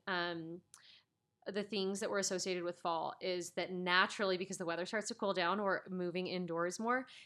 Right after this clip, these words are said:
and our focus shifts v-, from outward. Summer's, like, very, very focused on being out of our house, on connecting with other people. It's a very outward focused season.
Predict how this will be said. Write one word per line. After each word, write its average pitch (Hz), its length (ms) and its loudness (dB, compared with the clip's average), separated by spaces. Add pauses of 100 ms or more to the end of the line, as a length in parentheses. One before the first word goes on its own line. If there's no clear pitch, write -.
(140)
and 202 120 0
our - 160 4
focus 208 520 0
shifts 190 540 -2
v-, 170 140 -14 (200)
from 185 420 4
outward. 196 560 4
Summer's, 190 380 0
like, 180 140 0
very, 185 340 0
very 180 240 2
focused 180 640 -2 (320)
on 180 240 4
being 170 340 2
out 247 220 8
of 233 80 2
our 214 140 6
house, 185 500 4
on 180 220 2
connecting 240 580 0
with 214 140 0
other 196 280 2
people. 180 600 -2 (340)
It's 202 240 -2
a 196 60 -2
very 196 280 4
outward 185 480 4 (200)
focused 185 840 -2
season. 196 600 2